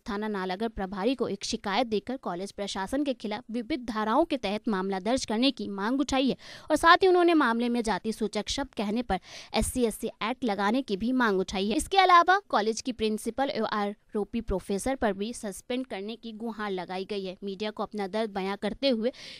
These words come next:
पीड़ित दोनों सगी बहनें कहती हैं कि वह इस कॉलेज की नर्सिंग छात्राएं हैं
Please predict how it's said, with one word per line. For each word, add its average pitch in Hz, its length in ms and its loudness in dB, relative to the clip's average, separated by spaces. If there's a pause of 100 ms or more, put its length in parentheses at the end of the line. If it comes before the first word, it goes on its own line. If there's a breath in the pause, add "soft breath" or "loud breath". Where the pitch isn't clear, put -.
पीड़ित 262 220 -4
दोनों 233 260 -4
सगी 220 280 -8
बहनें 208 340 -6
कहती 254 360 0
हैं 254 200 -4
कि 302 80 -2
वह 285 120 2
इस 294 140 -2
कॉलेज 269 380 -2
की 359 120 0
नर्सिंग 220 420 -2
छात्राएं 214 520 -2
हैं 240 120 -6